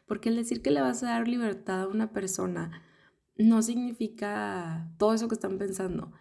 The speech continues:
Ahora, te pondré en un cuestionamiento. Cuando tú dices,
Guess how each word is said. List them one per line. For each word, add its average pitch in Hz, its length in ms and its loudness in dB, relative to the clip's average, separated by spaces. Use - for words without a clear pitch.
Ahora, 190 420 -2
te 190 100 -4
pondré 214 280 -2
en 226 80 4
un 240 80 0
cuestionamiento. 180 840 -4
Cuando 226 340 2
tú 269 140 -2
dices, 208 520 -2